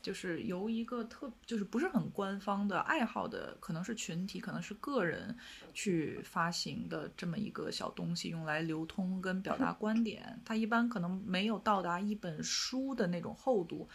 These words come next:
Speaker 1: 而且它可能是有独立的主题，它有可能是连续性的，这个称作为 zine。
Speaker 2: 对，对，对。呃，另外一部分其实，呃，zine 是含在里面的，其实这个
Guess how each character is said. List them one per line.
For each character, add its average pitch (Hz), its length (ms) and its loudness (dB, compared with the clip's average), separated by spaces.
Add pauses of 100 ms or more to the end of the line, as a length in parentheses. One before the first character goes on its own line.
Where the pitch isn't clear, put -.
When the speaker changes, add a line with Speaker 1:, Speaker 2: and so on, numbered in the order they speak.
(260)
Speaker 1:
而 185 120 2
且 190 120 4
它 202 120 0
可 202 140 -4
能 170 180 0
是 190 140 -2
有 165 140 0
独 180 180 -2
立 240 140 4
的 196 100 8
主 147 180 -4
题， - 240 -4
它 180 140 -4
有 185 100 -4
可 170 120 -8
能 151 80 -2
是 170 100 -4
连 160 180 -4
续 247 160 0
性 180 240 0
的， - 140 -4
这 190 140 -4
个 156 100 2
称 160 220 -2
作 151 160 -4
为 143 120 -2
zine。 151 300 -4 (480)
Speaker 2:
对， 214 160 4
对， 208 140 0
对。 196 200 0 (180)
呃， 196 460 12 (180)
另 339 140 8
外 320 100 12
一 262 60 12
部 226 140 10
分 190 160 10
其 208 180 10
实， 214 400 12 (420)
呃， 69 600 6 (220)
zine 285 200 12
是 226 120 6
含 160 300 6
在 285 200 12
里 185 160 10
面 71 200 0
的， - 180 2
其 - 80 -4
实 196 120 12
这 269 160 12
个 202 160 12